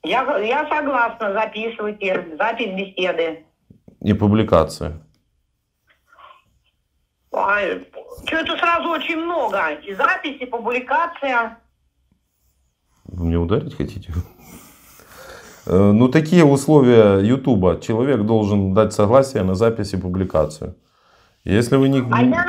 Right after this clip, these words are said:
Speaker 1: разговариваю не с Ютубом, а я разговариваю с вами, с журналистом.
Speaker 2: Да,
Speaker 1: Почему
Speaker 2: поэтому
Speaker 1: не
Speaker 2: я хочу записать эту беседу и опубликовать её.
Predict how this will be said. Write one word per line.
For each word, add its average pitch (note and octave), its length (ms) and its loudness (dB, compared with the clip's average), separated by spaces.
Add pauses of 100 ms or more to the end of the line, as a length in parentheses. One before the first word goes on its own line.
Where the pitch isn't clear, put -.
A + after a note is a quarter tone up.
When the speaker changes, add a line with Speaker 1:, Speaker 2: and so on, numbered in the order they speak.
Speaker 1:
разговариваю D#4 680 -4
не D#4+ 100 -8
с C#4+ 100 -14
Ютубом, D4 800 -6
а F#3 100 -4
я C4+ 180 -2
разговариваю B3+ 800 -4
с - 40 -14
вами, D4+ 320 0
с G3+ 120 -4
журналистом. B3 960 -2
Speaker 2:
Да, B2+ 280 10
Speaker 1:
Почему - 60 -2
Speaker 2:
поэтому D3+ 560 4
Speaker 1:
не A#2+ 60 0
Speaker 2:
я C#3+ 140 6
хочу D#3+ 340 2
записать D3 600 4
эту B2 220 -2
беседу C3+ 460 0
и B2 60 6
опубликовать C3+ 840 2
её. F2+ 220 -6